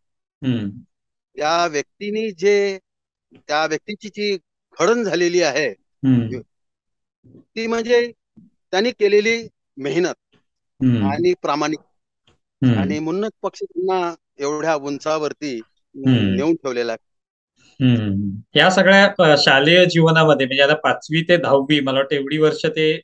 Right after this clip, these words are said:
Speaker 1: शाळेमध्ये होते, त्यानंतर त्यांचा शिक्षणाचं, अ, क्षेत्र जे ते बदललं असेल, पण त्या काळातले काही आठवणी तुमच्याकडे आहेत का?
Speaker 2: खरं म्हणजे शिक्षकाला, शिक्षक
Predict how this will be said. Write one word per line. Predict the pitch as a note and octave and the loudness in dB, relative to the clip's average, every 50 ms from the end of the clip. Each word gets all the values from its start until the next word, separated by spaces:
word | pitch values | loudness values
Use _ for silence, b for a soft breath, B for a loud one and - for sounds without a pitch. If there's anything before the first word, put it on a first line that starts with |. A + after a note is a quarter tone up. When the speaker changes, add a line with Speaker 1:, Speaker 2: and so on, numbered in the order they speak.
| _ | _
Speaker 1:
शाळेमध्ये | - - D3 B2+ C3 C#3 D3 C#3+ C#3+ C#3 C#3+ | -12 -6 -4 -2 -2 -2 -4 -4 -4 -2 -2
होते, | C#3+ C3 A#2+ - B2+ B2+ | -2 -4 -6 -8 -10 -8
त्यानंतर | - B2+ B2 B2+ C3+ C3+ - - C#3+ C#3 C#3 | -6 -6 -4 -4 -6 -8 -2 0 0 2 2
त्यांचा | C#3 C3+ C3 - C#3+ C#3 C#3+ C#3+ C#3+ | -2 -2 0 0 0 2 2 0 -2
शिक्षणाचं, | - - - - - C#3 C3 C3+ C3 C3 D3 C#3 C#3 C#3+ C#3+ - _ _ _ _ _ _ _ | -4 -10 -16 -8 -6 -4 -4 -4 -4 0 2 2 2 2 0 -4 _ _ _ _ _ _ _
अ, | C#3 C3 C3 B2+ B2 A#2+ | -2 0 0 0 -2 -4
क्षेत्र | - - D3+ C#3+ C#3+ - C#3 D3 | -4 -4 -4 -4 -2 -2 -2 -2
जे | C#3+ C3+ C3+ | -2 -2 -4
ते | - D3+ | -4 -4
बदललं | C#3 C3+ C#3+ C3+ D3+ D3 C#3+ C3+ B2+ | -4 -4 -2 0 0 0 0 -2 -2
असेल, | A2+ - - A#2 A2+ - _ _ _ _ _ _ _ _ | -2 -4 -10 -16 -18 -18 _ _ _ _ _ _ _ _
पण | F#3 G3 G3 G3 F#3+ - _ _ | 2 2 2 0 -4 -8 _ _
त्या | F3+ F3 F#3+ | 0 0 0
काळातले | F#3 F#3+ F#3 F#3 F#3 F#3 F#3 F#3+ F3+ | 0 0 2 2 0 0 -4 -4 -2
काही | F#3 F3 F3 F3 F3+ F3 E3+ - - | 0 0 0 0 0 -4 -6 -6 -6
आठवणी | D3 C#3 - - D3 E3 E3 E3 D#3+ | -8 -8 -6 -2 0 0 2 0 0
तुमच्याकडे | - E3+ D3+ - - D3+ C#3+ D#3 D3 | -4 -6 -8 -6 -6 -6 -4 -2 0
आहेत | C3+ C3 B2+ C3+ C3 - _ _ | 0 0 -2 -2 -6 -8 _ _
का? | G2+ F#2 - _ _ _ _ _ _ _ _ _ | -16 -16 -16 _ _ _ _ _ _ _ _ _
Speaker 2:
खरं | - - D3+ F3+ | -8 -2 -2 0
म्हणजे | G3 G3+ G3+ G#3 G#3+ A3 G#3 G3 F3+ E3+ F3 F3 _ _ _ _ _ | 2 2 2 2 2 2 4 2 2 0 -2 -6 _ _ _ _ _
शिक्षकाला, | - - - - - - F3+ F3 E3+ F3+ D#3+ D3+ C#3 B2 A#2 A#2 - - _ _ | -16 -16 -16 -14 -8 -4 -4 -4 -2 -2 -2 0 0 -2 -2 -4 -6 -10 _ _
शिक्षक | - - F3+ - - - G3 G3 | -14 -14 -14 -12 -8 -6 -4 -4